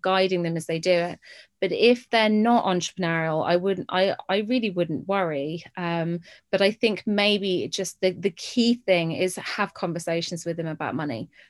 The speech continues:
talk about money, not least because it'll help you to bring up your own, you know, as you talk,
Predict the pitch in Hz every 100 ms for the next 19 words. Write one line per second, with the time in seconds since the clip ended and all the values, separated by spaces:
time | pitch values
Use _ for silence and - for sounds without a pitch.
0 | _ - 254 247 - 185 175 165 151 170
1 | - - 220 214 233 277 233 214 - -
2 | 214 - 214 151 196 - 202 - 190 214
3 | 220 214 - - 190 180 170 - 185 190
4 | 180 175 175 170 208 190 - 208 - 208
5 | - - 240 165 147